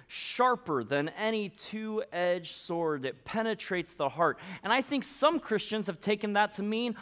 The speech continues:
"Oh, it's a weapon I should go around poking people with," right? And so we've used Scripture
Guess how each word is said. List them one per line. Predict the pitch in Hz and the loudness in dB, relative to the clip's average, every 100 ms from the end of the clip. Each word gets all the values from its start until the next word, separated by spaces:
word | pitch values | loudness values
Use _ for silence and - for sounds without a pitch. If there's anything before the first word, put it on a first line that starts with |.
| - - | -10 4
"Oh, | 339 240 123 - - - | 10 10 10 2 -12 -2
it's | 339 - | -2 2
a | 330 | 4
weapon | 269 220 220 233 | 10 8 8 4
I | 233 | 4
should | - 220 | 2 2
go | 220 262 | 6 6
around | 247 175 190 208 | 6 4 4 4
poking | - 359 - 180 | 6 6 6 -2
people | 127 156 143 113 | -2 -2 0 0
with," | 113 | 0
right? | 143 160 214 294 - - - - - - - - _ _ _ _ - | 4 8 8 6 -2 -18 -20 -20 -20 -20 -20 -20 _ _ _ _ -2
And | 226 | 0
so | 311 | 2
we've | 311 311 254 | 4 2 2
used | 330 370 359 - | 4 6 4 0
Scripture | - 359 349 - - 185 185 214 | -4 0 -2 -2 -2 2 4 4